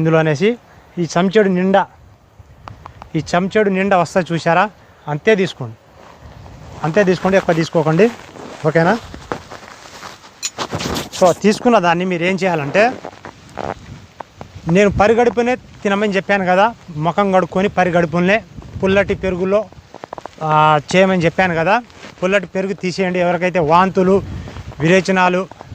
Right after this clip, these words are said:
అయిన వాళ్ళకి ఈ మన ఏదైతే ఉందో పుల్లటి పెరుగు తీసేయండి, గోరెచ్చని వాటర్లో తీసుకోండి, ఓకేనా? గోరెచ్చని వాటర్ కాయండి ఫస్ట్,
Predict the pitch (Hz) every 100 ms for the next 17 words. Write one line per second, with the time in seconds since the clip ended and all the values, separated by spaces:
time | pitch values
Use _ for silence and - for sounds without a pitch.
0 | - - 156 165 180 175 175 170 214 233
1 | - - - - - 160 165 165 165 160
2 | 165 175 175 165 156 165 208 - - -
3 | - - - - - - - - - -
4 | 185 185 165 185 180 175 160 180 180 208
5 | 226 - - - - 151 165 190 175 175
6 | 160 156 165 156 151 - 113 113 - -
7 | _ - 147 180 208 - - - 147 175
8 | 190 185 185 175 175 - - _ - 160
9 | 180 202 170 160 -